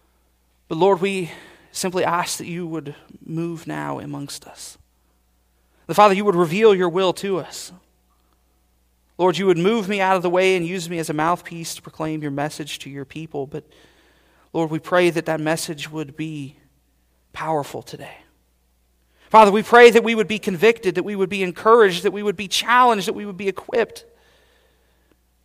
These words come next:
That, Lord, in all things, we would be ready and faithful and fruitful. Father, we seek to glorify you.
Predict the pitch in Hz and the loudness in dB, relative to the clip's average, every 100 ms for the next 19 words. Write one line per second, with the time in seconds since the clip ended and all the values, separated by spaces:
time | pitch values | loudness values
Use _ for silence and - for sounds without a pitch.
0 | _ _ _ _ - 185 233 226 240 220 | _ _ _ _ -8 2 8 8 10 10
1 | 262 262 254 208 180 156 175 196 185 185 | 10 8 4 0 0 -4 -6 -6 -6 -6
2 | 160 202 214 208 175 156 - 202 - 160 | 0 2 2 -2 -8 -8 -4 -4 -4 -6
3 | 156 160 - _ _ _ _ _ - 156 | -6 -6 -18 _ _ _ _ _ -12 -12
4 | - 175 175 - - - _ _ _ _ | -8 -8 -8 -12 -16 -18 _ _ _ _
5 | _ _ _ _ _ _ _ _ _ _ | _ _ _ _ _ _ _ _ _ _
6 | _ _ _ _ _ _ _ - 160 156 | _ _ _ _ _ _ _ 0 2 2
7 | 160 - - 180 175 - - 160 143 131 | -2 -4 -4 -6 -8 -12 -10 -8 -8 -10
8 | - _ _ _ _ _ _ 151 160 170 | -16 _ _ _ _ _ _ -10 -4 -2
9 | 170 160 175 151 143 160 | -2 -2 -4 -6 -10 -16